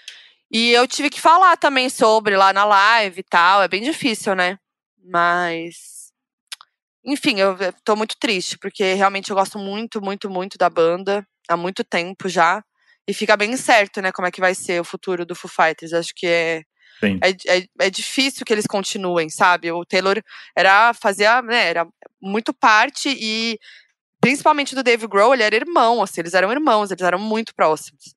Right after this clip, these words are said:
Speaker 1: Então
Speaker 2: Uhum.
Speaker 1: o Dave Grohl deve tá muito abalado, assim. Todos eles, óbvio.
Speaker 2: Eles ainda não falaram nada, não, não surgiram pra falar
Speaker 1: Não.
Speaker 2: nada, né? Porra, e o show do Planet Hemp aí é um bagulho que me levou pra minha adolescência lá, que eu falei, "Mano, não é possível que o D dois com cinquenta e dois anos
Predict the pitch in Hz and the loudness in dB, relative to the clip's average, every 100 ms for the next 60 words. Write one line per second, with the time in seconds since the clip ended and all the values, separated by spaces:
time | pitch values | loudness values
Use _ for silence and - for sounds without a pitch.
0 | _ 135 - - 196 208 202 202 202 208 | _ 0 0 2 0 0 0 2 0 2
1 | 226 262 254 240 254 240 196 185 165 165 | 0 0 -2 -2 0 2 4 4 2 0
2 | 160 - 165 156 _ _ _ _ 254 277 | -4 -8 -16 -16 _ _ _ _ 0 0
3 | 294 214 185 196 190 165 175 160 _ _ | 0 0 0 2 2 2 -6 -12 _ _
4 | 101 107 123 131 143 139 147 131 110 104 | -2 0 0 0 -2 0 0 0 0 -2
5 | 113 104 98 95 - 107 95 110 95 104 | -2 -4 -10 -14 -12 -10 -8 -8 -8 -6
6 | 101 90 98 - 160 151 139 92 92 92 | -8 -10 -10 -2 -2 -2 -4 -10 -14 -16
7 | _ _ - 98 98 107 - 110 113 110 | _ _ -2 0 0 -4 -4 -6 -6 -4
8 | 113 113 107 - 107 107 101 101 107 117 | -4 -4 -6 -6 -4 -4 -4 -2 -2 0
9 | 120 110 104 107 113 131 110 113 123 123 | 0 0 -2 -10 -8 -4 -4 -4 -4 -4
10 | 117 120 120 107 - 110 - 98 104 113 | -2 -2 -4 -4 -6 -8 -4 -4 -4 -6
11 | 131 120 110 113 - 180 175 143 131 120 | -6 -2 -2 -2 -8 -10 -6 -2 0 0
12 | 123 - - 113 - 151 151 127 117 98 | -6 -10 -10 -8 -4 -4 -2 0 0 0
13 | 107 135 | -4 -6